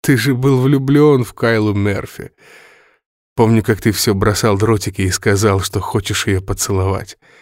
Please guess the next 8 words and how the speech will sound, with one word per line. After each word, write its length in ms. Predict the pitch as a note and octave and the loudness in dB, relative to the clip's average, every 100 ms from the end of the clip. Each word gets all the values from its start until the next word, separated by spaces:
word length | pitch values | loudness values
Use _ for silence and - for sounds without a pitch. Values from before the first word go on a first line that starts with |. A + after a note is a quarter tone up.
| _ _ _ _ _ _ | _ _ _ _ _ _
Ты 100 | - | -4
сказал: 500 | G#2+ - G#2+ G#2+ F#2+ - _ _ _ _ | -2 0 2 0 -2 -10 _ _ _ _
«В 120 | - A2+ | -4 2
маленькую 560 | B2 A#2+ A#2 G#2 A2+ | 4 4 2 0 2
ложбинку 720 | A2+ G#2 A2 A#2 G2+ - F#2 - | 2 2 0 2 0 -2 -6 -2
рядом 320 | A2+ A#2 G#2+ G2 | -2 0 -2 -2
с 60 | |
ключицей 680 | - A2 - G#2 - - | -2 -2 0 -2 -2 -10